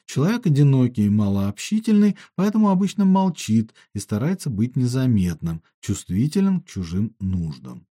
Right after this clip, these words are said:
Восприимчивый экстраверт выше всего ценит удовольствие,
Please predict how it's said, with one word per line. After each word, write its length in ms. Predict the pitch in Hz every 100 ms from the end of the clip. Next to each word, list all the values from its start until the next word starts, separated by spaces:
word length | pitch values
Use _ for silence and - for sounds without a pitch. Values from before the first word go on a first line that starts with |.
| _ _ _ _ _ -
Восприимчивый 920 | 104 - 127 135 143 113 104 95 95
экстраверт 800 | 123 110 - 92 104 185 247 247 _ - _
выше 280 | 127 214 233
всего 300 | - 202 196
ценит 460 | - 165 175 180 -
удовольствие, 840 | 160 151 151 123 113 98 - 101